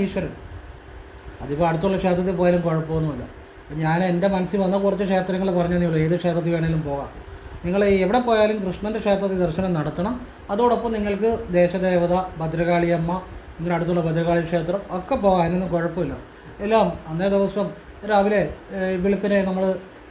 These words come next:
ആദ്യം കൃഷ്ണൻ്റെ ക്ഷേ-, കൃഷ്ണക്ഷേത്രത്തിൽ പോകണം കേട്ടോ. അപ്പോൾ ഈ ഒരു ദക്ഷിണയൊക്കെ മാറ്റി, ഒരു ഇത് മാറ്റി വെച്ചിട്ട് വേണം കൃഷ്ണക്ഷേത്രത്തിൽ പോകാൻ. അപ്പം ഇതെല്ലാവർക്കും ഒരു ഐശ്വര്യത്തിൻ്റെ ഒരു, ഒരു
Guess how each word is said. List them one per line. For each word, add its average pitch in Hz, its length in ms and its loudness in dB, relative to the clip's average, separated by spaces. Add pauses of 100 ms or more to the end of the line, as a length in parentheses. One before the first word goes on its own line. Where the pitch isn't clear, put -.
(180)
ആദ്യം 208 320 4
കൃഷ്ണൻ്റെ 185 360 -2
ക്ഷേ-, 175 360 0
കൃഷ്ണക്ഷേത്രത്തിൽ 180 680 0
പോകണം 135 220 -6 (100)
കേട്ടോ. 220 180 -4 (440)
അപ്പോൾ 185 220 -2
ഈ - 20 4 (140)
ഒരു 233 100 4 (180)
ദക്ഷിണയൊക്കെ 214 540 0
മാറ്റി, 185 220 2 (160)
ഒരു 196 120 2 (400)
ഇത് 185 100 -2 (160)
മാറ്റി 196 280 2
വെച്ചിട്ട് 196 360 0
വേണം 175 260 0
കൃഷ്ണക്ഷേത്രത്തിൽ 175 680 -2
പോകാൻ. 151 220 -4 (800)
അപ്പം 208 200 6 (340)
ഇതെല്ലാവർക്കും 190 760 2 (720)
ഒരു 180 140 4 (680)
ഐശ്വര്യത്തിൻ്റെ 175 600 0 (760)
ഒരു, 160 140 -2 (2000)
ഒരു 151 140 2